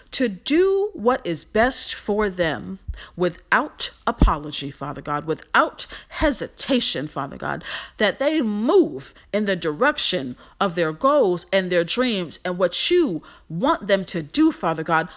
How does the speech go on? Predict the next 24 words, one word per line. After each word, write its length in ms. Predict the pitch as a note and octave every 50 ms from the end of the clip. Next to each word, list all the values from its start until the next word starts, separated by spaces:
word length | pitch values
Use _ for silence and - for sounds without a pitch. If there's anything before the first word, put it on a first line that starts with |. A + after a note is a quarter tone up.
| - -
without 680 | F#3 F#3 F3 - - - B3 E4 - - - - - - _
apology 800 | F#3 F3+ - - - - - D#4 D4+ D#4+ E4 C#4+ C4 - C#4+ D4 -
or 180 | - E3+ E3 D#3+
hesitation, 960 | D#3+ - - B3+ B3+ A#3 - C#3+ - - - - C#4+ C4 A3+ - - E3+ D#3
Father 320 | - - D#3 D3 C#3+ C3+
God, 280 | C3+ D#3 D3 D3+ D3 D3+ - - - -
because 320 | - G3+ F#3 - G3 F3+ -
they 160 | - C4+ F4
will 200 | C4 A3+ F#3+ E3+
attract 580 | E3 - - - - B3 A#3+ - - - - - - - - - _ _
all 240 | - C#4+ - C#4+ B3+
of 220 | - F3+ F3+ E3+ D#3
the 80 | D#3+
right 240 | D#3 D3+ D3 - -
people, 340 | - - D4+ D4+ - F3+ D3+
Father 300 | - - E3 D#3 D3+ D#3+
God. 160 | D3+ D#3+ E3
I 100 | F3 F3
know 460 | F3 F#3 G#3 C4 D4 C#4 F3 C#3 - - - - -
that 180 | F3+ F3+ -
you 140 | - A3+ G#3
are 120 | F3+ D#3 F3+
sending 640 | - - - - - F#4+ G4+ G#4 E4 B3+ G3+ F3
them 240 | D3 B2+ A#2+ A#2+ A2